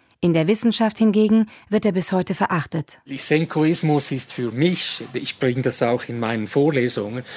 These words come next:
Speaker 2: natürlich das Paradebeispiel für absolut schlechte Wissenschaft und für die Vereinnahmung von Wissenschaft durch, äh, das politische System.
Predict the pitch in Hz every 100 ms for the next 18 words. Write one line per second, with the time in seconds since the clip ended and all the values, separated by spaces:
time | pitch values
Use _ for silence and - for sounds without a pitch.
0 | - - - - 127 123 - 127 - 127
1 | 110 104 113 110 104 98 110 - 107 104
2 | - 113 107 107 - - 104 110 - 117
3 | 117 - 117 107 117 - 113 - - -
4 | - 107 98 - - - 104 - 107 120
5 | 120 107 107 104 - 107 104 104 - 107
6 | 101 - - - - - - - - -
7 | 117 110 - 120 107 98 - - - -
8 | - 107 107 - - - - - 113 98